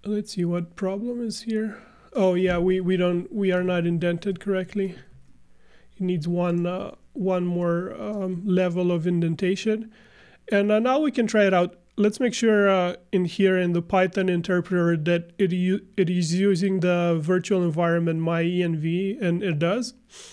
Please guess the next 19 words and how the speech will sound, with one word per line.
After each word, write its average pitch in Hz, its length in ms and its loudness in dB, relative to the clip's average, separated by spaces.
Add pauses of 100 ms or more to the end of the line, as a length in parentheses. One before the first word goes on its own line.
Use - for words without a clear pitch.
(340)
If 202 180 0
it's 190 160 0
not, 196 240 2
you 185 100 0
need 190 200 -2
to 180 100 -2
click 180 300 -4
on 180 160 0
it 175 240 -2
and 180 480 -4
select 175 360 0
the 170 80 0
My 175 200 0
Environment. 185 640 0 (400)
So - 180 -4
now 202 340 2
if 196 220 -4
we 196 300 4
run 180 580 2